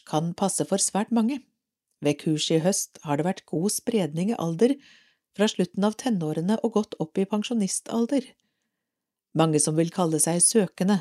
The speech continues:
men ikke aktive i kristne møter og sammenhenger, vil ofte ha godt utbytte av alfakurs. Mange har også uttrykt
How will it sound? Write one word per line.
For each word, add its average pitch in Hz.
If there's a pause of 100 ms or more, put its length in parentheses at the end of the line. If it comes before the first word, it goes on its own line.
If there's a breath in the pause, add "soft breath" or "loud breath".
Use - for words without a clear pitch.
men 165
ikke -
aktive 196
i 185
kristne 202
møter 185
og 202
sammenhenger, 202 (640 soft breath)
vil 190
ofte 185
ha 226
godt 220
utbytte 226
av 175
alfakurs. 151 (1300)
Mange 135
har 139
også 139
uttrykt -